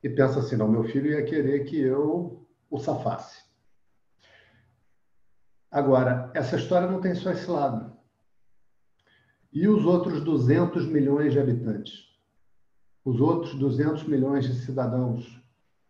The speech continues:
dos quais cento e tantos milhões são pagadores de impostos, saibam ou não. E a pessoa acha que não paga imposto, mas vai lá e compra um saco de arroz. Então,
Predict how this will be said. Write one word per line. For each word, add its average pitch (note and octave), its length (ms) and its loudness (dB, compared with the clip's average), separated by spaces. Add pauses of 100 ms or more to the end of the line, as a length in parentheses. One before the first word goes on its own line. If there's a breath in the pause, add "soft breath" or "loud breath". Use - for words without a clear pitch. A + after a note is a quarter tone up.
(140)
dos G#2+ 220 -8
quais B2 400 0
cento D3+ 360 -2
e B2+ 80 0
tantos A#2+ 360 -2
milhões C#3 680 -2 (300)
são C3 260 -4
pagadores C#3+ 540 2
de B2+ 100 0
impostos, G#2+ 680 -4
saibam C#3 440 0
ou C3+ 200 -2
não. G#2+ 340 -4 (480)
E A2 40 -8
a A2 80 -4
pessoa B2+ 300 -2
acha B2+ 160 -2
que - 80 -4
não B2+ 140 0
paga B2+ 200 0
imposto, C3 440 2
mas C#3+ 120 0
vai C#3 100 2
lá C#3 100 0
e C#3 80 -4
compra D3 260 -4
um C3 60 -4
saco D3+ 320 -4
de C#3+ 80 -2
arroz. G#2 440 -4
Então, A#2 300 -16